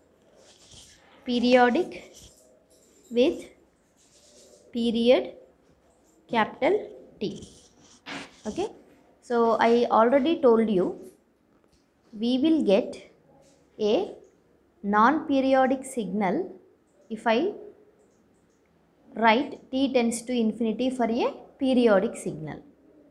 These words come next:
right? As t tends to infinity,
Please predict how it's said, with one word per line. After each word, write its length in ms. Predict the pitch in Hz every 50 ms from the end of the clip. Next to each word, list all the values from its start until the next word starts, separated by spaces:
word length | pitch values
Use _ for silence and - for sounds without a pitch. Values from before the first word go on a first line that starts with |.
| _ _ _ _ _ _ _ _ _ _ _ _ _ _ _ _ _ 294 _ _ _ _ -
right? 220 | 262 311 403 427 - - - - - - - - - - - - - - -
As 220 | 196 208 214 214 -
t 220 | - 285 311 294
tends 280 | 302 285 269 254 262 -
to 80 | - 269
infinity, 760 | 262 254 254 247 - 262 247 226 208 185 - 208 269 370 415